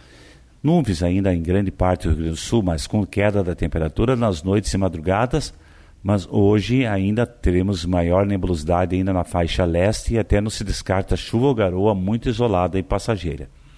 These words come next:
No final de semana, o tempo seco com sol e nuvens predomina a maior parte do Rio Grande do Sul, tanto no sábado como no domingo, mas no domingo, no oeste, na campanha, as nuvens aumentam e provocam pancadas isoladas de chuva.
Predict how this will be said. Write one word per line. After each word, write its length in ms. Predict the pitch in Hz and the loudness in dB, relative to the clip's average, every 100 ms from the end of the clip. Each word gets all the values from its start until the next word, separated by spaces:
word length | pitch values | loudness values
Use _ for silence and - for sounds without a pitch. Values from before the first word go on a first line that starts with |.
| - - - - - | -20 -20 -20 -18 -2
No 80 | 107 | 0
final 240 | - 110 | 2 2
de 80 | 95 | 0
semana, 300 | - 110 113 | 0 2 2
o 40 | 113 | 0
tempo 300 | 113 - - | 0 0 0
seco 420 | - 131 131 - | 0 0 0 -2
com 180 | - 107 | 0 0
sol 300 | - 120 131 | 2 2 2
e 40 | |
nuvens 360 | 117 120 113 - | 2 0 -2 0
predomina 580 | - 110 110 107 120 117 | -2 0 0 2 2 2
a 40 | |
maior 320 | 104 104 110 | 2 2 2
parte 400 | - 107 113 - | 0 0 0 0
do 40 | 98 | 0
Rio 100 | 101 | 0
Grande 200 | 107 98 | -2 -4
do 60 | |
Sul, 400 | - - 123 123 - - - - - | -6 -2 0 0 -6 -20 -20 -16 0
tanto 300 | 117 117 113 | 0 2 -2
no 80 | |
sábado 580 | 98 - 113 117 113 104 | 0 0 2 2 2 -2
como 260 | - 110 110 | 0 0 2
no 120 | 107 | 2
domingo, 460 | 107 101 117 113 95 | 2 2 2 2 2
mas 320 | 98 92 92 | 2 0 0
no 140 | 101 | -2
domingo, 520 | 101 120 110 151 110 | 2 2 4 2 0
no 80 | 92 | 0
oeste, 400 | 90 92 107 - | 2 4 2 2
na 80 | 90 | -2
campanha, 380 | - 92 104 120 | -2 0 2 2
as 120 | 92 | 0
nuvens 320 | 101 101 87 | -2 -2 0
aumentam 380 | 113 107 107 120 | 0 2 0 0
e 40 | |
provocam 600 | - 110 107 104 107 90 78 - - - | -2 0 0 0 -4 -4 -10 -20 -20 -6
pancadas 720 | 123 110 101 101 110 107 85 | -4 -2 0 0 2 0 -2
isoladas 600 | 92 110 120 95 92 92 | -2 0 2 2 2 0
de 140 | 85 78 | -6 -6
chuva. 480 | - 101 85 73 | -2 2 2 0